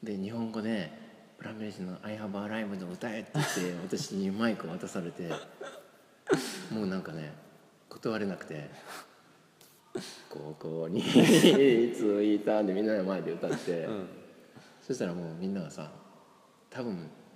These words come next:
Speaker 1: 半信半疑だったと思うんだよね。
Speaker 2: うんうん。
Speaker 1: こんな一人の日本人がいきなり生涯。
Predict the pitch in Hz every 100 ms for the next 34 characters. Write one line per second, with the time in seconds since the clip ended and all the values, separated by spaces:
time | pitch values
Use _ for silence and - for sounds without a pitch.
0 | - - - 120 123 127 117 127 92 76
1 | - - 98 101 78 120 101 92 87 71
2 | - 87 85 82 85 - - - 82 78
3 | 80 85 87 85 85 78 - 98 - 90
4 | 82 90 80 78